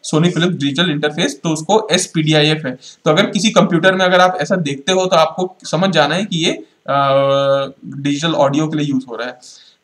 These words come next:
पांचवा number का भी आप शायद नहीं पढ़े होंगे। अ, पांचवा नंबर आप दे-, देख पा रहे हैं क्या, ये वाला जो केबल है? इसके बारे में कोई बता सकता है? आरएस टू थर्टी टू है,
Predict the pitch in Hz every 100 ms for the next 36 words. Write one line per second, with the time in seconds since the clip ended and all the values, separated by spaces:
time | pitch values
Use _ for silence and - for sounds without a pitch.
0 | _ 143 147 175 220 226 220 208 208 208
1 | 196 247 185 180 180 170 175 170 170 165
2 | 165 156 147 160 254 - _ _ - 139
3 | 135 135 135 135 180 175 180 180 165 151
4 | 170 151 175 196 185 185 175 190 220 156
5 | 156 156 156 165 151 147 156 170 226 _
6 | _ _ _ _ _ _ _ _ _ _
7 | _ _ _ - 147 196 190 190 202 190
8 | 180 175 185 - 302 - _ _ _ _
9 | _ _ _ _ - - _ 587 _ _
10 | _ - _ _ _ _ _ _ _ _
11 | _ _ _ _ _ _ _ _ _ 571
12 | _ - _ - - - - _ 135 143
13 | 190 262 - - - 202 262 208 170 180
14 | 180 214 247 - 160 160 262